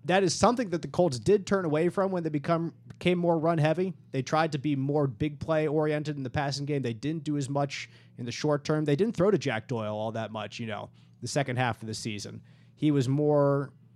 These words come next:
he was more used as a blocker in, in, in the vast majority of his reps. Um, but at the same time, if you're, if you're Chris Ballard and if you're Frank Reich and if you're Carson Wentz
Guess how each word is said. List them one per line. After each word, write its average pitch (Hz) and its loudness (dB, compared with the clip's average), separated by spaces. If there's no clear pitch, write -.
he 135 0
was 131 4
more 147 4
used 139 2
as 127 -2
a 127 -4
blocker 139 0
in, 127 -4
in, 123 -4
in 117 -4
the 120 -14
vast 143 0
majority 107 -6
of 104 -14
his 101 -8
reps. - -12
Um, 107 -6
but 156 4
at 139 -8
the - -14
same 160 0
time, 151 0
if 135 -8
you're, 131 0
if 131 -8
you're 131 -2
Chris 135 0
Ballard 139 0
and 127 -4
if 131 -4
you're 123 -2
Frank 139 -2
Reich 123 -2
and 131 -6
if 120 -10
you're 127 -8
Carson 131 -2
Wentz 110 -8